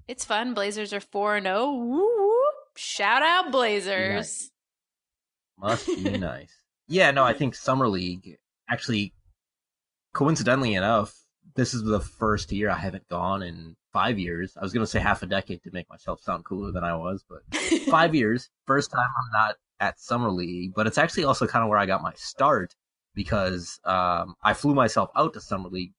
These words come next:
Speaker 2: those five years ago to cover, to kinda meet people. And for anybody looking to get into N B A specifically, that's the perfect place to go. Like, people ask me all the time, "Is it worth it to go to Summer League?" If you're working,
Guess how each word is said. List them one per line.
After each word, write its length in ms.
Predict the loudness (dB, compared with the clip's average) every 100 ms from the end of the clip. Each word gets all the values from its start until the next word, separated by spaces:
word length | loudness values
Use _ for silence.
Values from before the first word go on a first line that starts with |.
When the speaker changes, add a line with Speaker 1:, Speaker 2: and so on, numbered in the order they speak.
| -8
Speaker 2:
those 220 | -8 -8 -4
five 260 | -2 0
years 260 | 0 0 -2
ago 300 | -2 -2 -4
to 100 | -8
cover, 500 | -4 -4 -2 -4 -4
to 60 | _ -6
kinda 160 | -6
meet 240 | -2 -4 -6
people. 460 | -12 -12 -10 -12 -12 -20 _ -6
And 120 | -4
for 140 | -2
anybody 400 | 0 0 2 2
looking 460 | 4 2 2 0 0
to 120 | -2
get 280 | 0 -2 -2 _ -6
into 580 | -4 -4 -2 -2 -2 -2
N 160 | -2 0
B 180 | 0 0
A 100 | -2
specifically, 880 | -8 -20 -12 -8 -6 -2 -2 -2 -6 _ _ -14 -14 -16 -16 _ _ _
that's 320 | -2 0 0
the 100 | -2
perfect 440 | -4 -2 -2 -4 _
place 200 | -14 _
to 80 | _
go. 160 | -10
Like, 160 | -6 -8 _
people 240 | -6 0 2
ask 200 | 2 -2
me 80 | -8
all 60 |
the 40 | -4
time, 220 | -4 -4
"Is 80 | -4
it 80 | 0
worth 240 | 0 -2
it 60 | -8
to 60 |
go 60 | -6
to 80 | -6
Summer 280 | -4 -2 0
League?" 300 | 0 0 -4 _ _ _ _
If 160 | -4 0
you're 120 | 0
working, 680 | 0 2 0 2 -2 -2